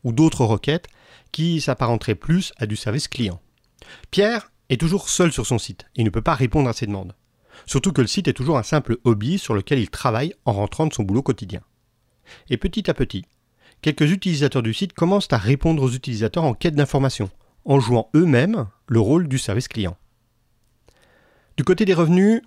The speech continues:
le site atteint les mille dollars en mars, puis deux mille cinq cents dollars en avril, et même cinq mille dollars en mai. Mais la plupart des chèques qu'il reçoit sont de toutes petites sommes. Et Pierre ne trouve même plus le temps d'ouvrir chaque enveloppe.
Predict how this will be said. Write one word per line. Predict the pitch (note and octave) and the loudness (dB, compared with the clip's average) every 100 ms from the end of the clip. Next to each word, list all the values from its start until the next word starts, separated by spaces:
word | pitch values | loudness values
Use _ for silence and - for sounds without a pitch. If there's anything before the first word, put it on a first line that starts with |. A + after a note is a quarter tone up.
| _ _ | _ _
le | C3+ C#3+ | 0 0
site | - F3+ | 0 -4
atteint | - - E3+ E3+ | -4 0 2 4
les | D3+ E3 | 4 2
mille | C3+ C#3+ F3+ | 4 2 4
dollars | D3+ D3 D#3 E3+ - _ _ _ | 4 4 4 2 -4 _ _ _
en | C3+ | 2
mars, | D3+ - - - _ _ _ _ _ _ _ | 2 0 -10 -18 _ _ _ _ _ _ _
puis | - A#2+ | -6 -6
deux | A2+ F#3 | 0 4
mille | F#3 F#3+ | 4 2
cinq | - D#3 | 0 -2
cents | - D#3+ | 0 2
dollars | D3 D#3+ | 4 4
en | C#3+ | 4
avril, | D#3 D3 B2+ - | 4 2 0 2
et | B2+ | 4
même | F3 D#3+ | 4 4
cinq | - G3 | 2 2
mille | F3+ D3+ | 4 4
dollars | C#3+ D3+ | 2 2
en | C3+ | 0
mai. | G#2+ - _ _ _ - - | -2 -8 _ _ _ -20 -2
Mais | A#2+ | 0
la | |
plupart | B2 E3+ E3+ | 0 0 0
des | A#2+ | 0
chèques | G#2+ C3+ | 0 -2
qu'il | - G#2+ | 0 -2
reçoit | G2+ - D#3 F#3+ | 0 0 0 -2
sont | - - D3 | -8 -2 0
de | D#3 B2 | 2 0
toutes | - E3+ D#3 | 0 -6 -6
petites | - - B2+ | -6 -8 -8
sommes. | - B2+ G2 F2+ _ _ _ - - - | -4 -2 -2 -6 _ _ _ -20 -12 -2
Et | A2+ | -2
Pierre | - E3+ | 2 2
ne | C#3 | 2
trouve | - A#2 | 0 0
même | A#2 D#3+ | 4 2
plus | - D#3 | 2 0
le | A#2+ | 0
temps | - D#3 D#3 - | 2 -2 -2 -4
d'ouvrir | A#2 C#3 A2 B2 | 0 2 2 -2
chaque | - B2 A2 | -2 -4 -4
enveloppe. | F#2+ E2+ | -4 -8